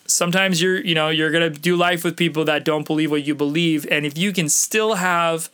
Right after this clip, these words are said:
a lasting relationship, be one, uh, you know, live, do life, but, you know, live in harmony in that chaos.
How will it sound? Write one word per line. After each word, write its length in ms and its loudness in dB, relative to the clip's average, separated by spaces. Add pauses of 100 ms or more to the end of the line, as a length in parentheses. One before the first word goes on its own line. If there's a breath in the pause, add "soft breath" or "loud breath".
a 40 -4
lasting 520 0
relationship, 760 -2 (920 loud breath)
be 260 2
one, 300 0
uh, 480 0
you 100 -2
know, 180 -2
live, 720 -2 (220)
do 160 2
life, 480 0
but, 260 0 (140)
you 100 -2
know, 340 -4
live 300 0
in 100 2
harmony 640 -2 (840 soft breath)
in 180 4
that 180 2
chaos. 800 0